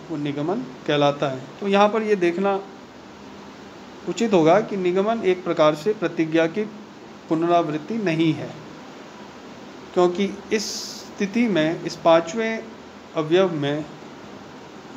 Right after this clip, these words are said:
सभी प्रकार की जो शंका है, उसका समाधान हो जाता है और हमें विश्वास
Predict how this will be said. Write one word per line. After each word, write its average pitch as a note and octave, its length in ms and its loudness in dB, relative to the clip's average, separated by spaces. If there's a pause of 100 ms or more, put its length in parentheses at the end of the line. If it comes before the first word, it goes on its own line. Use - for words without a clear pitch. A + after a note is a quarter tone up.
(280)
सभी F#3+ 440 4
प्रकार D#3+ 420 4
की D#3 420 -2
जो D#3 180 -8
शंका E3 460 4
है, D3 300 -2 (680)
उसका - 200 -6
समाधान E3 580 2
हो F3+ 100 6
जाता F3 320 4
है C#4 100 -6 (200)
और D3 200 -2
हमें D3+ 240 -6 (160)
विश्वास E3+ 640 2